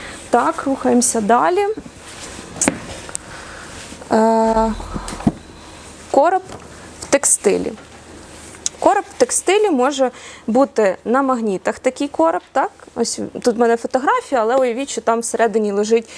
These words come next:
книжечка. Або короб може бути ще на зав'язках. Тобто тут можна, е, бачите, короб зі стрічками вибір, або короб з клапаном. Ось у мене, наприклад, це короб з клапаном. А може бути зі стрічками, тут просто на зав'язочки стрічки.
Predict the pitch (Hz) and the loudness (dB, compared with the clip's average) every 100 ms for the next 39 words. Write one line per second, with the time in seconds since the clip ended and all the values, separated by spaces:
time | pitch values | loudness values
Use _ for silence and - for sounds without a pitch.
0 | - - 233 220 190 190 - - - - | -16 -4 2 4 2 -4 -8 -10 -12 -14
1 | - - - 233 403 - 277 320 302 233 | -8 0 2 4 2 4 0 0 -4 -6
2 | 254 247 208 277 233 - - 247 233 226 | -6 -6 -6 -6 -6 -4 0 2 4 2
3 | 240 233 214 202 170 - - 190 - 208 | 2 0 0 0 -2 -4 -10 -14 -4 -4
4 | - 214 196 196 196 226 220 - - - | 0 2 4 4 0 -2 -4 -6 -18 -8
5 | - 214 208 208 202 196 190 196 - 185 | 2 2 2 0 0 2 0 -4 -6 -2
6 | 190 196 185 220 - - 226 220 190 240 | -2 -2 -4 -4 -4 0 2 2 0 -2
7 | - 220 - - 403 440 370 311 262 254 | -2 -4 -2 0 2 4 2 2 2 2
8 | 214 220 - 262 262 - - 196 180 185 | 2 -2 0 0 0 -2 2 2 0 -6
9 | 202 214 233 226 226 285 294 240 - - | -6 -4 -2 0 2 0 2 0 -2 0
10 | 226 220 - 208 180 - 190 - 220 311 | 0 0 -2 0 0 -2 -4 -2 2 2
11 | 320 226 285 247 240 - 311 - 381 392 | 2 0 0 -2 -2 -2 -4 0 2 2
12 | 254 240 - 269 - 220 220 220 220 247 | 0 -2 0 0 0 0 2 2 2 0
13 | 240 - 208 - 185 - - | -4 -10 -10 -6 -6 -6 -6